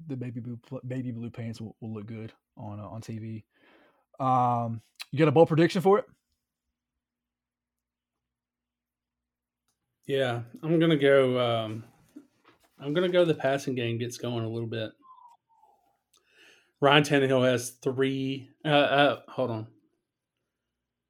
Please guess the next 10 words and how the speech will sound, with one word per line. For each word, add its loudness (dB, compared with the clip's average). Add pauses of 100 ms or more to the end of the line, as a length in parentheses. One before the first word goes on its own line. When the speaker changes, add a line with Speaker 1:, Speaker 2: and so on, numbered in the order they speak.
(260)
Speaker 2:
The -2
starting 6
quarterback 4
has -2
three 2
passing 0
touchdowns -6
in -8
this -10
game. -10